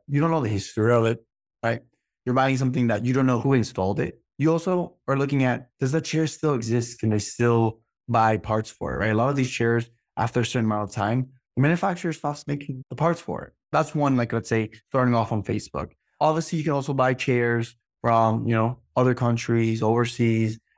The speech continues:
and you can, s-, you know, you're gonna then sacrifice quality, right? Because what they do is they do mass produce and they sell as much as they can. And so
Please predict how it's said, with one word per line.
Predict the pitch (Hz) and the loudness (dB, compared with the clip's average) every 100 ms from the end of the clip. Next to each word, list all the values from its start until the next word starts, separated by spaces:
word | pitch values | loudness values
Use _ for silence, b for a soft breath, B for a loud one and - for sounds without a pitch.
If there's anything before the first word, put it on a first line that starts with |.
| _ | _
and | 123 123 123 123 _ | 0 2 0 -4 _
you | 131 135 | -2 0
can, | 147 | -2
s-, | - 160 - | -4 -8 0
you | 135 | 2
know, | 120 123 | 2 0
you're | 123 | 0
gonna | 135 143 | 2 2
then | 143 131 | 0 0
sacrifice | 123 123 135 139 139 | -4 -4 -2 -4 -4
quality, | - 185 131 95 85 | -2 0 0 -2 -2
right? | 107 - | -2 -2
Because | 127 123 | -2 -2
what | 113 110 | -2 0
they | 135 | 0
do | 139 | 0
is | 139 | -2
they | 120 113 | -2 -2
do | 123 | -2
mass | 110 104 107 - | 0 0 -2 -6
produce | 120 113 101 131 - _ _ _ | -4 0 0 -2 -8 _ _ _
and | 107 104 113 - _ | -2 0 -2 -6 _
they | 104 117 - _ _ _ | -4 -4 -6 _ _ _
sell | - - - 117 | -20 -10 0 2
as | 113 | 2
much | 113 101 | 0 -4
as | 131 | -8
they | 127 | -8
can. | - 180 104 - _ _ - | -4 -2 -4 -8 _ _ -4
And | 139 | -2
so | 180 175 175 | 0 -2 -4